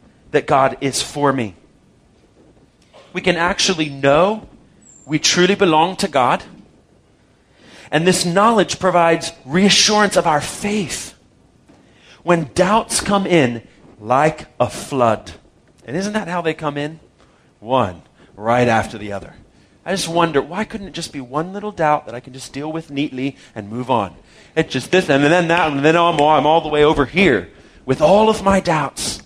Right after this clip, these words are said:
and all of my fears and concerns. Well, when those doubts come in like a flood, we withstand those evil lies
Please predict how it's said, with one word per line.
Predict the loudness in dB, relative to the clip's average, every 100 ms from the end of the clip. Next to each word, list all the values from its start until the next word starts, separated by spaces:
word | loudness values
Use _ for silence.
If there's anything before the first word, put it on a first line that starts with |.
| _ _
and | -6 0
all | 2 2
of | -2
my | -4 -4
fears | -2 -2 -2 -4
and | -10
concerns. | -12 -6 -4 -4 -8 -14 -16 -18 _ _ _ _ _ _ _ _ _ _ _ _ _ _ _ -10
Well, | -4
when | -2 -2
those | -4 -4
doubts | 0 0 0 -4
come | -6 -2
in | 0 0
like | -2
a | -4
flood, | -4 2 2 0 -6
we | 2 4
withstand | 4 0 -4 0 2 2 0
those | -2 -2 -6 -6
evil | -6 -6 -12 -12
lies | -2 2 2 0 -4 -8